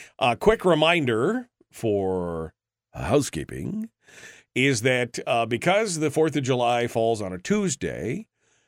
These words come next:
um, I am taking, uh, Monday and Tuesday off. And because I am that guy,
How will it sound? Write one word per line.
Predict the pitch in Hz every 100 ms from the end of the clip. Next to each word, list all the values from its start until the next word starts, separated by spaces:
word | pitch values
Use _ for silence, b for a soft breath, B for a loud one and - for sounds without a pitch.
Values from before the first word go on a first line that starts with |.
| _
um, | - 101 107 107 110 107
I | - 123
am | 139
taking, | 123 104 98 101 101 98
uh, | - 101 95 92 92 92 92 92
Monday | 110 113 110 110
and | 127 170
Tuesday | 131 95 78 67
off. | 57 62 - -
And | 240 302 330 254
because | 190 143 156 156 151 -
I | 120 123
am | 117 104
that | 90 190 220
guy, | 190 131 107 107 113 139